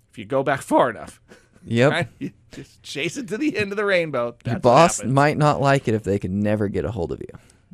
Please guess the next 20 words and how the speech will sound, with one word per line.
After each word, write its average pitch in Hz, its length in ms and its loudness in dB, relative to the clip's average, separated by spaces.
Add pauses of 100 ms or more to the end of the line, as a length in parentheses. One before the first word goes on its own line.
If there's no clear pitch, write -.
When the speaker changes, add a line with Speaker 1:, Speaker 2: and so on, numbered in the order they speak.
(340)
Speaker 1:
It's, - 340 -10
well, 175 160 -6
th-, - 180 -20
you 202 160 -8
know, 202 60 -12
it's 196 160 -10
a 202 40 -6
Speaker 2:
Yeah. - 60 -14
Speaker 1:
byproduct 170 680 -4
of 139 200 -8
you 147 180 -10
have 170 280 -10
a 165 40 -12
job 151 440 -6
because 131 340 -10
you 135 80 -8
need 147 220 -8
to 131 200 -6 (360)
have 143 240 -8
money 135 500 -6